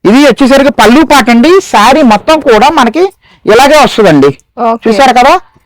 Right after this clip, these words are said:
Speaker 1: మంచి ఇక్కత్ డిజైన్ మేడం ఇది. బ్లౌజ్ పార్ట్ వచ్చేసరికి మనకి ఇది కూడా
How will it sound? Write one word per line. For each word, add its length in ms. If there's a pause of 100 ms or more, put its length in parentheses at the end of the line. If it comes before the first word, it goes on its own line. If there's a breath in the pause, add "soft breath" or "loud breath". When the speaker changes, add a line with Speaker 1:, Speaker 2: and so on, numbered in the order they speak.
(140)
Speaker 1:
మంచి 300
ఇక్కత్ 400
డిజైన్ 280
మేడం 200
ఇది. 220
బ్లౌజ్ 460
పార్ట్ 200
వచ్చేసరికి 440
మనకి 200
ఇది 120
కూడా 140